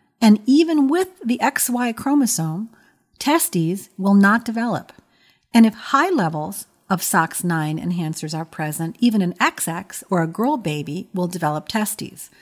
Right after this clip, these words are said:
Without any sox nine enhancers, boy babies develop ovaries.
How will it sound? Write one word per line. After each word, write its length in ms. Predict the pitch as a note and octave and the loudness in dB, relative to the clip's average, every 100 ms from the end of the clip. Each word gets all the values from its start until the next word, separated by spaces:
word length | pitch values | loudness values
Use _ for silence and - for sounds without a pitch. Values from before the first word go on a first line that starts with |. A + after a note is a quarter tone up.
| _ _ - | _ _ -2
Without 320 | A3 A#3+ A#3 | 2 4 2
any 240 | A#3 C4 D4+ | 4 6 6
sox 420 | - F#3+ F#3 - | 4 0 0 -2
nine 280 | F3+ D#3+ D#3+ | -2 0 -2
enhancers, 640 | D#3 E3+ D3 D3+ D3+ D#3 - - | -2 -4 -4 -4 -8 -8 -10 0
boy 260 | F#3+ A3+ | 2 2
babies 500 | F#3 D3+ E3 E3+ D#3+ | 0 -4 -4 -6 -6
develop 400 | F3 E3+ E3 E3 - | -4 0 0 -2 -2
ovaries. 600 | F3 E3 A2+ A2 - | -2 -2 -6 -8 -14